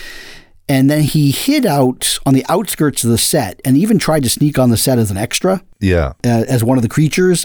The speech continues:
Speaker 1: And they made a documentary about him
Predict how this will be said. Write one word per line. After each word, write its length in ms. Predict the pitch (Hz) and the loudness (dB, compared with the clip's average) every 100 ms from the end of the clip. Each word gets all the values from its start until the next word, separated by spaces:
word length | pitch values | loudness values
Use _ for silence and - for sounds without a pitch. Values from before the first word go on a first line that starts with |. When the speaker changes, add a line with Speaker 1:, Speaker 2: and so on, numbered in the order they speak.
| - | -2
Speaker 1:
And 400 | 131 127 123 - - - - | 0 2 2 0 -12 -18 -6
they 160 | 127 160 | 0 2
made 200 | 247 359 | 2 2
a 60 | |
documentary 680 | 220 185 180 180 139 143 120 | 0 0 0 2 2 2 2
about 340 | 113 107 110 - | 2 0 -2 -2
him 340 | 110 87 92 | -2 -2 -10